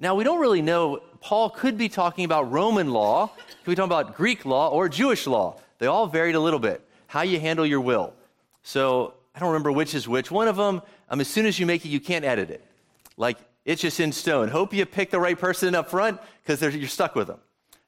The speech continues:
Then another one, you can edit until they die. But really,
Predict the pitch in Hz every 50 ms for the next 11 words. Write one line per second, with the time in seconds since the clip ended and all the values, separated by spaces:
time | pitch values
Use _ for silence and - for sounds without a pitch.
0 | _ - 131 170 180 175 - 143 175 220 226 226 220 214 214 208 202 180 135 156
1 | 160 151 165 160 147 147 - 147 165 170 165 160 147 139 139 - - 160 147 143
2 | 139 123 127 123 120 175 175 170 165 165 160 156 143 - - - _ - 175 160
3 | 175 247 269 254 233 208 175 -